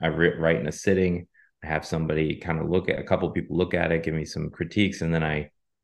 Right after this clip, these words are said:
I re-, rework. But I know from the beginning almost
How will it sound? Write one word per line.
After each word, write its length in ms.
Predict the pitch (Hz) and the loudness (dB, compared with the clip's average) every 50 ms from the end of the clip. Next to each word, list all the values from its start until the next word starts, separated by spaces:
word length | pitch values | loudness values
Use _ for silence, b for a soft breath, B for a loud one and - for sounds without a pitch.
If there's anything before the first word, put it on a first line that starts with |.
| _ _ _ _ _ _ | _ _ _ _ _ _
I 60 | 85 82 | -2 -2
re-, 420 | 80 82 82 82 80 82 82 85 | 0 2 2 4 4 2 0 -2
rework. 560 | - 101 90 92 95 92 85 87 90 101 - - | -6 -2 2 4 6 6 8 8 6 6 4 2
But 100 | - 104 | 4 4
I 140 | 110 123 | 4 4
know 540 | 120 107 101 107 104 104 104 101 101 98 95 | 4 4 6 6 8 8 8 6 6 4 2
from 180 | 95 - 95 92 | 0 0 -2 -2
the 60 | 87 | 0
beginning 800 | 82 80 82 80 - - - 85 85 85 90 92 98 107 107 - | -2 -2 -4 -6 -6 -2 0 2 2 4 4 4 4 2 2 2
almost 680 | - - 92 92 95 98 98 98 101 - - - - - | 0 0 2 2 4 4 2 0 -2 -8 -16 -20 -20 -20